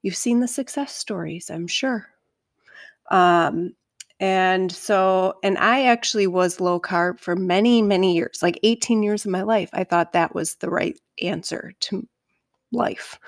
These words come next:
<laughs> or to, you know, being healthy, weight, you know, healthy weight, healthy body, all that. And, um, again, I dove in deep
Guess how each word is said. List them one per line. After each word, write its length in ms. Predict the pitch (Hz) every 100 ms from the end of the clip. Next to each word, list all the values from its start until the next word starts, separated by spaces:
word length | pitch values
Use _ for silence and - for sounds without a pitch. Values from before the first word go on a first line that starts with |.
| - - - -
<laughs> 520 | - 554 539 494 370
or 180 | - -
to, 360 | - 196 156 - - - -
you 140 | - 277
know, 180 | 165 170
being 280 | 180 170
healthy, 540 | 175 - - - - - _ 349
weight, 240 | 185 180 - _ _ _
you 160 | 214 208
know, 260 | - - - _ _ -
healthy 380 | - 180 - 175
weight, 340 | 202 185 190
healthy 340 | 175 - - 214
body, 440 | 190 185 202 -
all 160 | - -
that. 200 | - - - - - - _ -
And, 540 | 175 170 170 170 165
um, 600 | - 170 - - 170 165 _ _ - _ _ _ _ _ - - _ _ _ _ _ _ _ -
again, 520 | 180 180 156 156 175 -
I 120 | 175
dove 280 | 175 175 175
in 220 | 180 170
deep 360 | 170 - 170